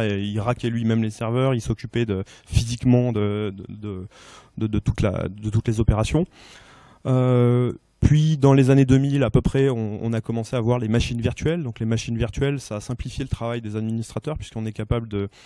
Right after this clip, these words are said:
de provisionner des machines et les mettre à disposition des, des, des, des équipes assez rapidement.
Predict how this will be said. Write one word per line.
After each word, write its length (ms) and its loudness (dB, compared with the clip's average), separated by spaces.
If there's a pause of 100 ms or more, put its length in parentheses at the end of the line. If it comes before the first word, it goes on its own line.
(320)
de 60 -6
provisionner 500 2
des 100 0
machines 340 -2
et 60 -6
les 100 -2
mettre 240 -2
à 60 -8
disposition 680 -2
des, 140 -4
des, 320 -8
des, 140 -6
des 200 -6
équipes 260 -6
assez 140 -6
rapidement. 400 -6